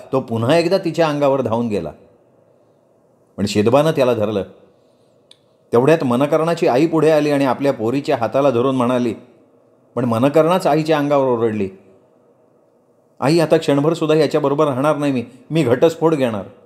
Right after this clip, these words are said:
मनकर्णाच्या तोंडून हे वाक्य बाहेर पडताच मनकर्णाच्या आईनं फाड दिशी मनकर्णाच्या तोंडात मारली. मनकर्णा गोंधळली,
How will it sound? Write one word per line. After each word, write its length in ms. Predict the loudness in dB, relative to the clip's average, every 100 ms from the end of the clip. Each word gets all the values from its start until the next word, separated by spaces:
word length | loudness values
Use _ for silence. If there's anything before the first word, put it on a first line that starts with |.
| _ _ _ _ _ _ _ _ _ _ _ _ _ _ _
मनकर्णाच्या 640 | -2 0 4 2 2 2 0
तोंडून 380 | 0 0 0
हे 240 | -2 0 0
वाक्य 340 | 0 -2 -4
बाहेर 360 | -2 0 0 -4
पडताच 640 | -2 -2 2 2 2 -2 -16 -6
मनकर्णाच्या 720 | -2 0 2 2 2 0 2
आईनं 260 | 2 0 -2 -2
फाड 280 | -2 0 0
दिशी 300 | -2 -4 -4
मनकर्णाच्या 720 | -2 -4 -2 -2 -2 -2 -4
तोंडात 500 | -4 -6 -2 -2 -2
मारली. 360 | -6 -6 -10 -14 _ _ _ _ _ _ _ _ _ _ _ _ _
मनकर्णा 460 | 0 0 2 2 0
गोंधळली, 520 | 0 0 0 0 -4